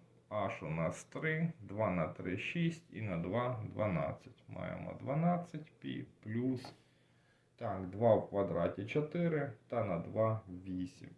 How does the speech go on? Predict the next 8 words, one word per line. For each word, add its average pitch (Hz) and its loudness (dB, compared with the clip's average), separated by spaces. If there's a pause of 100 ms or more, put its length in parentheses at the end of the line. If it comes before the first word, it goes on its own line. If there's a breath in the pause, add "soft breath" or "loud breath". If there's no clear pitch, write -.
(140)
плюс - -14
вісім 101 -2 (800 soft breath)
пі. 85 -10 (640 soft breath)
Отримуємо 127 -2
загалом 107 2
двадцять 92 2 (200)
пі 123 -2 (600 soft breath)
сантиметрів 95 -4